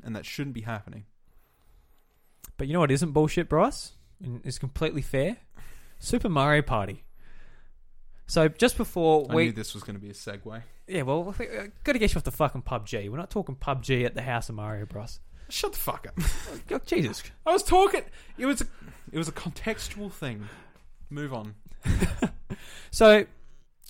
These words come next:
Speaker 2: fuck now. <laughs>
Speaker 1: This is gonna suck, this part.
Speaker 2: Uh, so w-, w-,
Speaker 1: Here at the House of Mario, we have parties.
Speaker 2: we do have parties. We have Super Mario parties.
Speaker 1: Cool.
Speaker 2: So we, we,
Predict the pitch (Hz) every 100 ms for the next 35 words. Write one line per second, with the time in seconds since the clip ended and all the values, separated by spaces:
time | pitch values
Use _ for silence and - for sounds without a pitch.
0 | - - - - - - - - - -
1 | - - 403 - 415 - - - - -
2 | - - - - - - - 92 135 135
3 | 120 113 - - 113 - 120 - - 107
4 | 160 - - - - - - - - -
5 | - - - - - - - 202 202 196
6 | - 208 196 185 196 196 202 311 180 123
7 | 156 151 131 185 139 143 170 135 113 -
8 | 120 127 120 - - _ - - 156 160
9 | 180 180 - 156 135 120 135 131 175 165
10 | 151 143 143 139 123 113 - - - -
11 | - - - - 113 107 - - - -
12 | - _ - 175 165 156 170 160 170 160